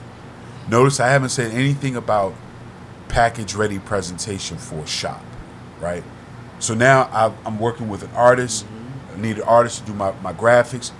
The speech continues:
Speaker 1: That's a thousand dollars to pay the artist, and to get the commercial license so that I can do that, right? It's three hundred fifty dollars to get a trademark or graphic mark, um, through the federal government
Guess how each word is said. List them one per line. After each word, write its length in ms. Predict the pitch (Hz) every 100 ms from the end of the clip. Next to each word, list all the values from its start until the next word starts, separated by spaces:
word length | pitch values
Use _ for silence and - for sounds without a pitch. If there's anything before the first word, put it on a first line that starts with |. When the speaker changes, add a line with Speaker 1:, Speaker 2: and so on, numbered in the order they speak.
| - 113
Speaker 1:
That's 160 | 110
a 20 | -
thousand 420 | 131 117 113 110
dollars 280 | 110 101 90
to 60 |
pay 140 | - 104
the 100 | -
artist, 480 | 113 117 113 - - - -
and 100 | 98
to 60 | 101
get 180 | 104 87
the 80 | 95
commercial 480 | 107 104 107 -
license 360 | 98 101 - 95
so 200 | - 92
that 60 | 87
I 100 | 85
can 160 | 80 80
do 80 | 87
that, 220 | 67 - 87
right? 180 | 87 92 - - -
It's 100 | -
three 180 | - 123
hundred 200 | 123 120
fifty 280 | 131 - 117
dollars 440 | 113 113 110 107
to 60 | -
get 140 | 90
a 40 | -
trademark 680 | - 117 120 117 117 117 - - -
or 100 | 95
graphic 560 | 80 101 107 - 117 104
mark, 280 | 107 107 - - - - - -
um, 240 | 98 90 85
through 140 | 107
the 60 | 92
federal 360 | 113 107 98
government 480 | 87 104 95 95